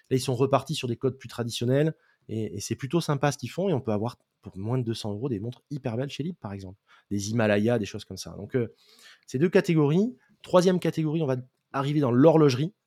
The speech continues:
ce que tu portes au poignet, euh, toi, Yann. Donc là, la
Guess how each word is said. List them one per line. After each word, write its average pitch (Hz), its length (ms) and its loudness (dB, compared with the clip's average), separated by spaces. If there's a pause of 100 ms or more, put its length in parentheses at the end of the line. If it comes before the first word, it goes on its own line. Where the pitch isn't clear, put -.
ce - 100 -20
que 123 100 -2
tu 123 160 -14
portes 131 280 -2
au 127 60 2
poignet, 131 500 0
euh, 101 120 -2
toi, 95 180 -4
Yann. 131 300 0 (680)
Donc 95 160 -10
là, 104 220 0
la 80 220 -6